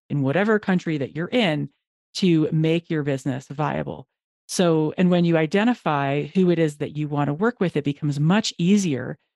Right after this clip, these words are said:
to understand their, the value that they're looking for, the problems that they have, and the solution to those problems. So where do you start?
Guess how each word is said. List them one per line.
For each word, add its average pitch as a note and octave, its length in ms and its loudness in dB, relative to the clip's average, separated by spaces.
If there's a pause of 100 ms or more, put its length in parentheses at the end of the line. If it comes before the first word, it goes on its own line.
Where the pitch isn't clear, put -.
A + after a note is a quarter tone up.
(220)
to - 140 -2
understand E3+ 880 2 (340)
their, D3+ 460 0 (420)
the D3+ 160 0
value F#3 380 2
that D#3+ 120 0
they're C#3 140 -2
looking A3+ 280 2
for, F#3 200 0
the D3+ 80 -2
problems D#3+ 440 -2
that C#3 100 -10
they C#3+ 120 -4
have, G#3+ 440 0
and D3+ 160 0
the C#3+ 80 -2
solution E3+ 840 2 (360)
to D#3+ 160 0
those C#3+ 200 -2
problems. E3 600 -4 (440)
So F#3+ 180 4
where G3+ 420 4
do A3+ 60 4
you F#3+ 120 2
start? B2 360 -4